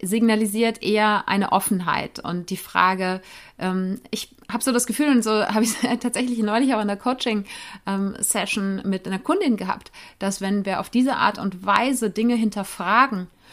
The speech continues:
dass sich dann eine Tür öffnet. Ja, dass diese Frage plötzlich einen Raum für weitere Fragen und für Möglichkeiten und eben auch für Antworten öffnet.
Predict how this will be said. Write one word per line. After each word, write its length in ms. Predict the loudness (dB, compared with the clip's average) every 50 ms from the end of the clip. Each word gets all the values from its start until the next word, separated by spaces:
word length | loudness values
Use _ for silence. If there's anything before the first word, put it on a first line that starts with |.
| -20 -14 _
dass 320 | 0 2 2 4 4 2 2
sich 200 | 2 0 0 2
dann 280 | 2 4 6 4 4
eine 300 | 2 2 0 0 0 -2
Tür 340 | 2 6 8 8 8 8 4
öffnet. 520 | -2 -8 -10 -10 -12 -12 -12 -12 -16 -18 -20 _ _ _ _ _ -8
Ja, 100 | -4 -2
dass 220 | 0 0 0 0 -2
diese 220 | -4 -2 -4 -4
Frage 540 | -6 -6 -4 0 0 2 2 2 2 0 -2 -4
plötzlich 720 | -6 -6 -4 -4 -4 -4 -4 -2 0 0 0 0 -2 -6 -16 -18 -20 -20 -18 -8 -4
einen 300 | -2 0 0 2 0 0
Raum 720 | -2 -2 -4 -2 0 0 2 4 6 6 6 4 2 -4 -10
für 540 | -14 -10 -4 -2 0 0 0 0 0 2
weitere 400 | 2 2 2 2 0 -2 -6 -6
Fragen 580 | -6 -6 -2 0 0 2 2 0 -2 -4 -6 -4
und 200 | -4 -4 -4 -4
für 120 | 0 2
Möglichkeiten 680 | 4 4 4 4 2 0 -4 -6 -4 -4 -4 -2 0 0
und 180 | -2 -2 -2 0
eben 180 | 0 0 0 -2 -2
auch 160 | -2 -2 -2
für 240 | -4 -4 -2 0 2
Antworten 640 | 4 4 2 2 0 -4 -8 -8 -8 -8 -8 -8 -8
öffnet. 520 | -8 -10 -10 -12 -14 -14 -14 -14 -18